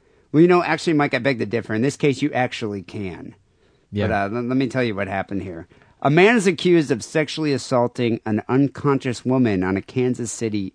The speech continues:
Speaker 1: sidewalk. It's in K C, Missouri. Uh, prosecutors today accused a forty-eight-year-old man of sexually assaulting an unconscious woman on a sidewalk in broad daylight and then later telling police, "I thought the lady was dead."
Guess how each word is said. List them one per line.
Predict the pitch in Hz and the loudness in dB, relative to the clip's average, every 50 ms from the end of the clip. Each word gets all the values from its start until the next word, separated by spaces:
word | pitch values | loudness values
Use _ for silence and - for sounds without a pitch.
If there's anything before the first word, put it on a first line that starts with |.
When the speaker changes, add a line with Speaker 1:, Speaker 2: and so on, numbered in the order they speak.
| _ - | _ -20
Speaker 1:
sidewalk. | - - 104 98 98 95 - - 82 85 - - _ - - - _ _ _ _ _ _ _ _ _ _ - - _ _ _ _ | -18 -14 -12 -10 -10 -10 -10 -10 -10 -10 -12 -14 _ -20 -20 -20 _ _ _ _ _ _ _ _ _ _ -20 -20 _ _ _ _
It's | - - | -12 -10
in | 104 98 | -10 -8
K | - 120 120 123 | -6 -4 -4 -4
C, | 117 - - 123 123 | -4 -4 -4 -4 -2
Missouri. | 117 113 107 92 101 98 90 85 76 62 - - _ _ _ _ _ _ _ _ _ _ _ _ _ _ _ - 127 | -2 -2 -2 -4 -8 -10 -10 -10 -12 -12 -14 -16 _ _ _ _ _ _ _ _ _ _ _ _ _ _ _ 0 0
Uh, | 135 | 4
prosecutors | - 180 196 202 - - 214 190 170 - | 6 6 6 4 4 2 0 0 0 -2
today | - 156 165 165 151 | 0 2 4 4 4
accused | 139 - - 160 139 123 | 2 2 0 0 2 4
a | 143 131 127 | 4 2 2
forty-eight-year-old | - - 156 160 156 156 156 151 147 143 139 131 123 113 | 2 0 2 4 4 4 4 2 2 0 0 0 0 -2
man | 110 120 120 117 117 | -2 -2 -2 -2 -2
of | 117 104 | -4 -6
sexually | - - 170 180 170 - - 185 165 | -6 -6 -6 -6 -6 -4 0 2 2
assaulting | 151 127 - 143 127 131 - - 127 120 | 2 2 0 0 0 0 0 -2 -2 -2
an | 117 - - | -2 -2 -2
unconscious | 131 143 160 156 - - 156 151 147 - 135 117 - | 0 0 0 0 -2 0 0 0 0 -2 -4 -6 -4
woman | 127 127 123 123 120 117 | -2 0 0 2 2 0
on | 110 104 | 0 -2
a | 101 | -4
sidewalk | 95 - - 185 196 185 160 147 143 139 139 131 _ - | -6 -2 -2 0 0 2 2 4 4 4 2 0 _ -8
in | 135 123 117 110 | -4 -4 -4 -4
broad | 104 127 131 139 147 151 143 120 | -2 0 2 2 2 2 0 -2
daylight | 110 131 131 135 135 117 107 98 92 92 - - - | -2 0 0 2 2 0 0 -2 -2 -4 -8 -8 -4
and | 123 117 117 123 | -2 0 2 2
then | 127 123 120 | 2 2 2
later | 120 139 160 185 196 190 | 2 0 0 0 -2 -2
telling | 156 - 165 160 165 160 147 123 | -2 0 0 2 2 2 0 0
police, | - 156 170 165 143 127 113 104 - - - _ _ _ _ _ _ _ _ - | -2 -2 0 0 2 2 0 -2 -6 -10 -20 _ _ _ _ _ _ _ _ -8
"I | - 139 | -6 -4
thought | - - 139 131 - | 0 2 0 0 0
the | - 135 | -2 -4
lady | 131 120 107 107 113 120 | -2 -2 0 0 -2 -2
was | 123 143 131 | -2 -4 -4
dead." | 117 - 160 156 - 98 - - - | 0 2 2 4 4 2 0 -4 -10